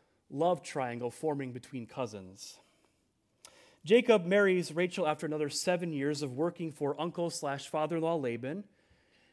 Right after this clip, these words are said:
Jacob, who grew up in a house where favoritism was modeled for him, now repeats that pattern with his two wives. His favorite wife is Rachel.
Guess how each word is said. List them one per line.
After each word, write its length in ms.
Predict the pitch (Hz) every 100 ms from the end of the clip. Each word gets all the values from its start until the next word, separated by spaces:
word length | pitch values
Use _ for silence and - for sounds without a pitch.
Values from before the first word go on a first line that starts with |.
| _
Jacob, 440 | 147 202 247 269 196
who 160 | 233
grew 240 | 185 208 220
up 160 | 220
in 160 | 208 185
a 80 | 160
house 420 | 175 208 214 -
where 80 | 165
favoritism 720 | - 196 220 - 202 185 170
was 180 | 147 135
modeled 460 | 143 165 196 190
for 200 | 170 160
him, 220 | 131 135 143
now 160 | 151
repeats 520 | 190 175 - 269 277
that 240 | - 165 156
pattern 420 | - 156 160 156 - - _ -
with 200 | 180 180
his 220 | 170 156
two 180 | - 170
wives. 840 | 127 104 98 - - - - - _ _ _ _ _
His 140 | - 156
favorite 300 | - 202 180
wife 520 | 165 160 147 - - _ _ _ -
is 420 | 139 123 123 -
Rachel. 640 | - 160 147 - 113 -